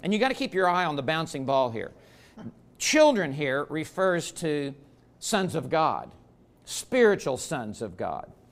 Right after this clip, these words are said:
So he's making this, uh, reinforcing the clarification that he just made at the end of verse six, "Nor are they all children." All the children are not children.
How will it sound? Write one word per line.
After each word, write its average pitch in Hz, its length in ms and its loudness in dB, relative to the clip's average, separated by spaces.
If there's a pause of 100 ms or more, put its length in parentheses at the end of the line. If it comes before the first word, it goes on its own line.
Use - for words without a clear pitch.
(340)
So 233 200 6
he's 175 220 2
making 196 580 0 (300)
this, - 300 0 (100)
uh, 151 220 4
reinforcing 240 880 4
the 165 80 -2
clarification 185 920 0
that 151 100 0
he 151 60 -4
just 160 240 -4
made 170 240 0
at 151 100 -4
the 156 100 -6
end 147 120 -2
of 127 60 -4
verse 135 200 0
six, - 480 0 (320)
"Nor 269 280 8
are 214 40 8
they 208 160 6
all 202 240 10
children." 262 480 0 (640)
All 320 160 10
the 302 120 4
children 247 480 2
are 170 60 -2
not 190 220 2
children. 170 460 -2